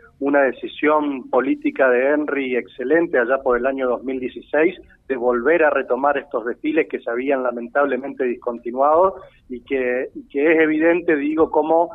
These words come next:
lo tenemos en el, en el sentir de la, de la sociedad, quién no tiene un recuerdo de su juventud, de haber participado de estos desfiles,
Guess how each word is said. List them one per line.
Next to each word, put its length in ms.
lo 180
tenemos 460
en 180
el, 360
en 140
el 180
sentir 520
de 140
la, 360
de 80
la 100
sociedad, 720
quién 220
no 100
tiene 220
un 80
recuerdo 540
de 80
su 120
juventud, 520
de 80
haber 200
participado 600
de 60
estos 180
desfiles, 380